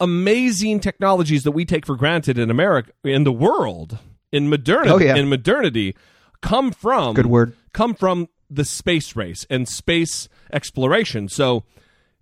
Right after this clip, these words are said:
Speaker 1: it's a good thing. This is awesome. I'm glad that Elon Musk is in competition with this Blue Or-, Blue Orion, and, uh, look forward to see what, uh, what comes of this.
Speaker 2: It's fantastic. I, I, I watched the video of it the other day,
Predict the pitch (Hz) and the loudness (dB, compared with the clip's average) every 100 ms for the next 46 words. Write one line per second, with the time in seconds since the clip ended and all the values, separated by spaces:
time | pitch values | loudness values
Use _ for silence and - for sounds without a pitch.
0 | _ 214 247 180 214 151 127 80 78 175 | _ -4 -2 0 0 0 -6 -8 -4 -4
1 | 185 151 - 185 - 190 180 143 139 147 | -4 -6 0 0 0 -2 -2 -2 -2 0
2 | 175 165 160 185 180 175 160 156 156 - | 0 0 -2 2 2 4 2 0 0 -4
3 | - 147 147 147 160 151 - 160 - 156 | -4 -2 -2 -2 -4 -4 -4 -4 -2 -2
4 | 143 139 139 - 131 135 180 165 147 131 | -2 -2 -2 -4 -2 2 4 4 2 -4
5 | - 135 175 185 143 135 123 131 165 180 | -8 0 2 2 2 2 4 2 2 2
6 | 180 175 _ _ _ - - 139 139 139 | 0 -4 _ _ _ -20 -4 0 0 2
7 | 135 123 120 117 180 - 190 190 175 - | 0 2 2 0 -2 -2 2 2 2 0
8 | 143 165 180 170 139 156 - 151 147 143 | -4 -2 -2 0 0 -2 -2 0 0 -2
9 | 135 - 165 - 185 226 107 92 - - | -4 -6 -6 -2 -4 -4 -10 -16 -20 -20
10 | _ _ _ _ _ _ _ _ _ - | _ _ _ _ _ _ _ _ _ -6
11 | 143 175 151 135 120 117 113 139 131 - | -4 -2 -2 0 -2 -2 -2 -2 -2 -6
12 | - 156 139 143 156 165 - 131 139 156 | 0 2 2 0 0 -2 -2 0 2 4
13 | 156 160 160 156 160 165 170 | 4 2 0 2 2 2 0